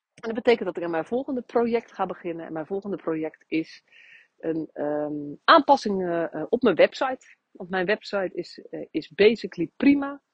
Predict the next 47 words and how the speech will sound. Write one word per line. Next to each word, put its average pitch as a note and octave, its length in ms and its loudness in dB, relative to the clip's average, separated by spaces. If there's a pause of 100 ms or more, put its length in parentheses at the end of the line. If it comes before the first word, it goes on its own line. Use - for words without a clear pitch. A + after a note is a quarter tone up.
(420)
Maar - 100 -6
wel F#3+ 160 4
een F#3 120 0
beetje, F3 600 -2
eh, D#3+ 220 -12
aan E3+ 180 0
elkaar E3 380 2
geplakt - 880 -4
van E3 160 -10
de D#3 100 -8
ene E3 240 -4
pagina D#3 480 -2
naar D#3 80 -10
de C#3 80 -6
andere D#3+ 260 -6
pagina. D3 640 -6
En, C#3+ 180 -12
eh, C3+ 160 -8
hij E3+ 120 2
was F3+ 140 -6
toe G#3 180 0
aan E3 120 2
een, D#3+ 180 0
aan E3 100 -2
een D3+ 100 -4
restyling. F#3+ 720 2 (520)
En - 80 -12
dat A3 120 -4
heb G#3 160 -4
ik - 120 -18
samen F3 240 -2
gedaan D#3+ 220 -4
met D#3+ 100 -10
iemand D#3+ 280 -8
die E3 120 -18
gewoon D#3 180 -6
zegt, D#3 260 -4
"Ja, D#3 100 -8
je D3 140 -4
kan E3 160 -6
beter D#3+ 260 -2
een D#3+ 60 -8
nieuwe D#3+ 180 -2
website F3 380 0
bouwen D#3 300 4
dan D#3 140 -8
restylen." D#3 560 -6